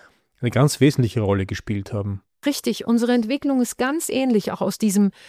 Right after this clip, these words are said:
Speaker 2: aus diesem Blues, aus diesen, diesen ersten, äh, Gesängen auf, auf den Baumwollfeldern. Ähm, bei uns ist es ja nicht anders. Das sind die ersten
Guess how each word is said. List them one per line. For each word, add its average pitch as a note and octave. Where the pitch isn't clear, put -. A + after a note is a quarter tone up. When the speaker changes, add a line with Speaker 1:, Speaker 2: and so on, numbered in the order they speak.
Speaker 2:
aus -
diesem G#3
Blues, B3
aus -
diesen, F#3+
diesen F#3
ersten, G#3+
äh, F#3
Gesängen G#3+
auf, F#3
auf -
den F3+
Baumwollfeldern. G3
Ähm, F#3+
bei G3
uns A#3
ist A3
es G#3
ja G#3+
nicht G3+
anders. B3+
Das F#3+
sind G#3
die A3
ersten A3+